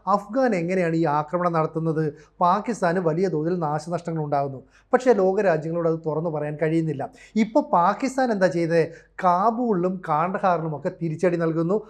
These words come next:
അവിടെയും ആക്രമണം നടത്തുന്നു. നാൽപതോളം അഫ്ഗാനികളെ അല്ലെങ്കിൽ താലിബാൻകാരെ കൊന്നുവെന്നാണ് അവകാശപ്പെടുന്നത്. എന്നിട്ട് നാൽപത്തെട്ട് മണിക്കൂർ വെടിനിർത്തൽ പ്രഖ്യാപിക്കുന്നു. ഇവിടെയാണ് ഇന്ത്യയുടെ നയതന്ത്രം മനസ്സിലാക്കേണ്ടത്.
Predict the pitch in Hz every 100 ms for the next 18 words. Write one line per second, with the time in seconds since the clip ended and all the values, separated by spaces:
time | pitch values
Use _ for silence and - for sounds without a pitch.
0 | - 156 165 175 185 147 151 156 170 170
1 | 165 151 160 175 214 - - 170 180 208
2 | 226 254 247 240 240 165 151 160 185 185
3 | 165 175 165 175 185 165 156 170 175 180
4 | 175 160 165 196 208 - - 185 190 220
5 | 208 170 175 190 185 220 214 185 160 147
6 | - - - 196 226 285 294 220 180 180
7 | 196 196 185 180 165 139 160 180 226 -
8 | - 170 170 180 175 170 160 - 160 151
9 | 156 160 151 _ - 208 220 294 277 175
10 | 165 190 180 180 196 220 214 180 170 151
11 | 160 170 170 170 160 147 170 160 156 147
12 | 147 147